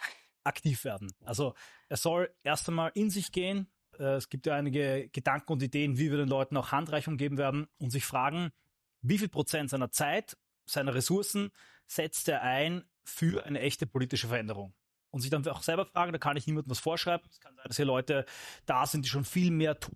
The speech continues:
als alle anderen, aber auch andere, und ich glaube, das wird die Mehrheit sein, die einfach sich der Lage nicht bewusst sind und die in vielen Bereichen noch viel mehr tun könnten. Und ich glaube, wenn jeder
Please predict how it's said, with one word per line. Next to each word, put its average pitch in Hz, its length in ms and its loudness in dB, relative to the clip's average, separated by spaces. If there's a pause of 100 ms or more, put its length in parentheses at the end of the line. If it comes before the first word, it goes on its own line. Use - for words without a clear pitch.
(140)
als - 120 -20
alle 135 160 0
anderen, 190 320 -4 (180)
aber 131 160 2
auch - 60 -2
andere, 160 440 2
und 143 80 0
ich - 60 -6
glaube, - 160 -4
das 117 120 -4
wird 123 100 -8
die 123 60 0
Mehrheit 135 300 2
sein, 147 260 0 (340)
die 135 100 0
einfach 131 520 -2 (460)
sich 135 160 -6
der 147 100 2
Lage 156 260 4
nicht 196 140 0
bewusst 180 360 0
sind 185 300 -2
und 151 200 -2
die 156 60 4
in 139 100 0
vielen 190 340 2
Bereichen 147 540 0
noch 139 100 0
viel 160 260 0
mehr 147 200 2
tun 160 240 -4
könnten. 131 260 -2
Und 135 60 0
ich 127 100 -6
glaube, 147 160 0
wenn 147 80 -2
jeder 165 380 0